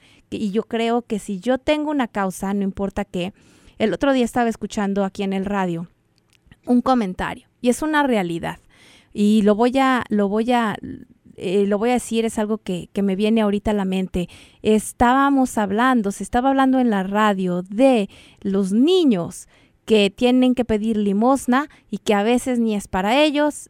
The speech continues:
sino para sus padres. Y tiene, y además,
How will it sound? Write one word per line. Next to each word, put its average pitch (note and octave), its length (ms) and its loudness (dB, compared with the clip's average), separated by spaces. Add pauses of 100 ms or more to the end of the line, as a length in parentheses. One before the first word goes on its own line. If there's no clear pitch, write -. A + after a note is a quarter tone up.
(100)
sino F3 380 -6
para F3 260 -12
sus - 240 -16
padres. F#3 540 2 (260)
Y A#3+ 140 2
tiene, C4+ 340 2 (100)
y B3 220 2
además, C#4+ 500 2